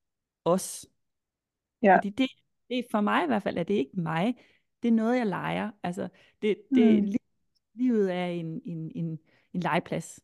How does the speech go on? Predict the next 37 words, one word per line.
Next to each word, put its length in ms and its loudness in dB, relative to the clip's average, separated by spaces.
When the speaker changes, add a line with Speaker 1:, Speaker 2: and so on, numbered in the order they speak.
Speaker 1:
hvor 120 -4
jeg 140 -2
får 120 -4
lov 320 -2
til 160 -4
Speaker 2:
Ja. 220 2
Speaker 1:
at, 60 -10
at 80 -4
give 140 8
mig 100 8
i 80 -4
kast 240 2
med 100 0
alt 140 -2
muligt, 400 0
og 160 -4
det 80 -4
skaber 320 -2
selvfølgelig 580 -2
mega 280 6
mange 280 0
udfordringer. 640 0
For 120 -8
eksempel, 480 -2
jeg 160 0
har 80 0
jo 60 4
valgt 260 0
det 80 -2
her 100 -2
selvstændige 540 -4
liv, 200 -2
ikke? 140 -2
Min 180 -2
økonomi, 520 -2
den 180 -4
er 180 -6